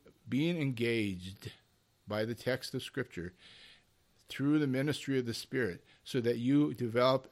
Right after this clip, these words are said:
a hearing. You begin to hear the voice of the Spirit in the text. In the New English Version, New English Translation,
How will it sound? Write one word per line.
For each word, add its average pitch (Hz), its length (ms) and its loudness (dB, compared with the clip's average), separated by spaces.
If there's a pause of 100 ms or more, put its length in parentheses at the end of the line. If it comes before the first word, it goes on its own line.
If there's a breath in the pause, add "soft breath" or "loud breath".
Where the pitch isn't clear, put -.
a 107 180 -2
hearing. 180 580 -4
You 110 100 -2
begin 135 320 -2
to 143 80 2
hear 185 540 2 (260 loud breath)
the 147 100 -2
voice 120 520 0 (100)
of 117 140 -2
the 127 80 -2
Spirit 131 560 -4
in 113 160 -4
the 104 80 -8
text. - 720 -12 (2500 loud breath)
In 120 120 -2
the 120 80 -2
New 165 240 4
English 143 500 -2
Version, 95 540 -6
New 123 160 0
English 120 380 -2
Translation, 104 760 -6